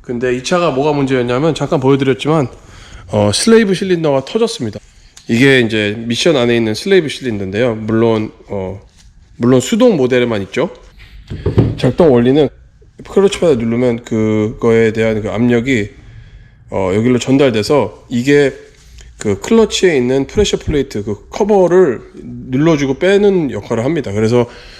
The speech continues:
기어가 들어가고 빼고가 이걸로 인해 되는 건데요. 이게 사실상 오래 쓰면은 이런 고무류가 터집니다. 그래서 이 차는 지금 현재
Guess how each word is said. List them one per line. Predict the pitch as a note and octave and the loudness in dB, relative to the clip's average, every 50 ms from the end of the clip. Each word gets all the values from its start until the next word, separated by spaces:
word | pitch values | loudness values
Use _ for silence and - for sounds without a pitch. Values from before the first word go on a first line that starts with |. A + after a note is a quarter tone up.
| - - | -20 -14
기어가 | - - C3 C3 C3 C#3 B2+ B2+ | 0 4 4 6 6 4 2 0
들어가고 | - B2 C3 C3 C3 B2+ C#3+ C#3+ C#3 - - | 0 0 2 2 2 0 0 -2 -4 -2 0
빼고가 | F3 E3+ F3 D#3 C#3 C#3+ D3+ D3+ - - - - - | 0 0 2 2 0 0 0 0 -2 -6 -16 -10 -4
이걸로 | B2 B2 C#3+ D#3 D#3+ D3+ D3+ C3+ | 0 4 4 6 6 6 6 4
인해 | B2 B2 C3+ B2+ | 4 4 2 2
되는 | - A#2+ A#2 A#2 A#2 A2 | 2 0 0 0 0 0
건데요. | A2 G#2 G#2+ C3 D#3+ D#3 A#2+ - - - - - - - - - | -2 -2 0 2 2 2 0 -2 -6 -16 -20 -20 -20 -10 -2 2
이게 | B2+ D#3 D3 | 2 4 4
사실상 | F3+ G3+ F#3 - - F3+ C#3 B2 | 4 4 2 2 2 2 2 2
오래 | B2 C#3 E3+ E3 | 4 4 2 2
쓰면은 | - - D3 C#3 C3+ D3+ E3+ C3+ G#2 G2 - - | 2 0 0 2 2 2 2 2 0 -2 -8 -12
이런 | - C3+ A#2 A#2+ B2+ B2+ B2 A#2+ A#2+ | -4 -2 2 4 4 4 4 2 0
고무류가 | - - - C3 C#3+ D#3+ D#3+ D#3 D3+ D3 C3+ B2+ A#2+ A#2+ A2+ G#2+ | -2 -2 0 2 4 4 4 4 4 4 2 0 0 -2 -2 -4
터집니다. | - - A3 G#3+ A#3+ G3 C3 G2+ F#2+ F#2 F#2 - _ - _ - - - - - - - - - - | 0 0 0 2 2 0 0 -2 -6 -10 -12 -16 _ -20 _ -20 -20 -20 -20 -20 -20 -20 -20 -20 -18
그래서 | - - A#2 | -6 0 0
이 | A#2+ A#2 | 0 2
차는 | - D#3+ D#3+ D#3 D#3 D3+ C3+ | 2 2 4 4 4 2 2
지금 | B2+ B2+ B2+ A#2+ | 0 -2 -2 -2
현재 | C#3 D3 C3+ C#3+ C#3 C3 B2 A#2 A2 | -2 -2 0 0 0 2 2 0 -4